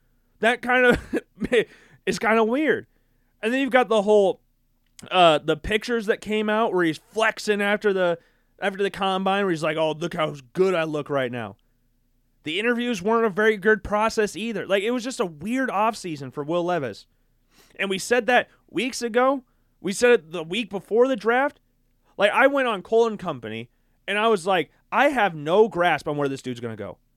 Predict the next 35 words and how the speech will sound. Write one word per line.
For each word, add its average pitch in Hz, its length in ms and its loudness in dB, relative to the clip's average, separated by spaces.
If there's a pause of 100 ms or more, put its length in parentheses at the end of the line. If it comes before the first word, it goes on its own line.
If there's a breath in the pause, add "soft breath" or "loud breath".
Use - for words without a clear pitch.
(340)
I 180 120 -2
have 180 140 0
no 233 360 2
idea 175 300 2
where 139 80 0
this 127 120 -6
guy's 113 200 -8
gonna 110 140 -10
go." 101 180 -10 (240 soft breath)
But 202 100 -2
then 220 200 2
once 269 200 2
the 233 120 -6
Indianapolis 233 440 -4
Colts 208 300 0
rumors 220 340 0
started 190 260 2
swirling 254 480 0
a 160 60 -2
little 123 220 -4
bit, 113 340 -8 (800)
it 214 200 4
came 254 280 -2
down 240 180 4
to 185 80 0
two 269 300 -2
options. 185 600 -6 (720)
Option 208 380 0
A, 240 320 0 (360)
he 190 220 -4
is - 180 -8 (340)
definitely 233 540 -2
going 233 220 2
to 240 80 0
Indianapolis. 247 720 -4